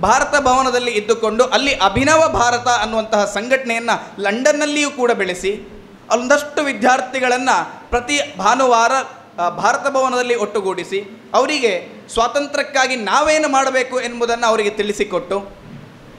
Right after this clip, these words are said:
ಆ ಮೂಲಕ ಪ್ರೇರಣೆ ಪಡೆದಂತಹ ಒಬ್ಬ ಮದನ್ ಲಾಲ್ ಧೀಂಗ್ರಾ ಅನ್ನುವಂತಹ ವ್ಯಕ್ತಿ,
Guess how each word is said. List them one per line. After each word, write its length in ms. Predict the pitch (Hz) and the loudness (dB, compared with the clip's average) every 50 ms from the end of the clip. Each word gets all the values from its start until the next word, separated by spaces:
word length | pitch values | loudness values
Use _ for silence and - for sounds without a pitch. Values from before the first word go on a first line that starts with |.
| - - - - - - - - 185 | -20 -20 -20 -20 -20 -20 -6 0 2
ಆ 140 | 214 269 | 2 2
ಮೂಲಕ 400 | 294 294 277 269 269 262 254 - | 2 0 -2 -2 -2 -2 -4 -4
ಪ್ರೇರಣೆ 680 | 247 254 - - - 214 233 269 285 294 294 294 - - | -4 -6 -6 -4 0 2 4 4 4 2 2 0 -2 -2
ಪಡೆದಂತಹ 640 | 262 247 214 240 233 226 - 220 220 214 208 - 190 | -2 -2 0 -2 -4 -2 0 0 0 0 0 0 -2
ಒಬ್ಬ 180 | 214 - 269 | 0 2 2
ಮದನ್ 500 | 233 196 180 185 202 202 269 285 294 285 | 0 2 0 -2 0 0 0 0 0 2
ಲಾಲ್ 340 | 277 262 254 247 233 220 185 | 2 2 2 2 0 0 -4
ಧೀಂಗ್ರಾ 360 | 202 226 262 269 254 262 254 | -4 -4 -4 -2 0 2 2
ಅನ್ನುವಂತಹ 540 | 240 220 196 208 208 208 196 202 196 175 185 175 | 4 2 0 -2 -2 -4 -4 -4 -2 -2 0 0
ವ್ಯಕ್ತಿ, 480 | - 160 - - - 190 214 214 - | 0 -4 -6 -6 -4 -4 -4 -6 -8